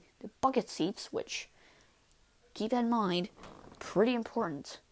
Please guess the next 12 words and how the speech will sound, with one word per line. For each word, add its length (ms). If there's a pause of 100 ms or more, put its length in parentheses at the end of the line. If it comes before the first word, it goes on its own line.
(260)
Better 200
instrumentation 760
and 80
heating 240
systems, 360
updated 400
dashboard, 480
optional 360
rear 160
seats, 340
optional 380
hundred 180